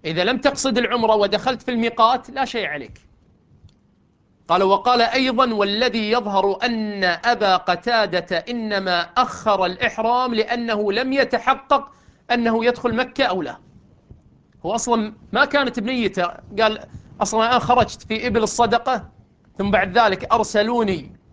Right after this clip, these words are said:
أهل المدينة إلى النبي بسبب العدو، ثم النبي لما رآني أرسلني إلى العدو في ذلك". إذن لم يتحقق أنه سيذهب ويدخل مكة، وإلا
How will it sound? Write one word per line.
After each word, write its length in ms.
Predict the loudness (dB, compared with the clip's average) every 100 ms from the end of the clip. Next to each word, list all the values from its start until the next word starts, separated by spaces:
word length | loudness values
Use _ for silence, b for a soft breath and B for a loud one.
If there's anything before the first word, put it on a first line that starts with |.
| _ 0
أهل 200 | 0 2
المدينة 640 | 0 0 0 0 0 -2 -8 -20 -20 -20 _ _ _
إلى 120 | -2
النبي 400 | 0 2 0 -2
بسبب 440 | -2 -2 0 0 0
العدو، 440 | 0 -2 -2 -8
ثم 260 | -6 -4 -2
النبي 320 | 0 0 0
لما 220 | 0 2
رآني 480 | 2 4 2 0 0
أرسلني 680 | 0 0 -2 -2 -2 -4 -2
إلى 100 | -2
العدو 360 | 0 -2 -4
في 140 | -6 -2
ذلك". 300 | 0 0 -6 b b b b _ -4
إذن 260 | -2 0 0
لم 220 | -2 -2
يتحقق 640 | -4 -4 -4 -4 -4 -6
أنه 280 | -4 -4 -4
سيذهب 420 | -4 -2 -2 -2
ويدخل 380 | -2 -2 -4 -6
مكة، 260 | -6 -6
وإلا 560 | -6 -4 -2 2 2 0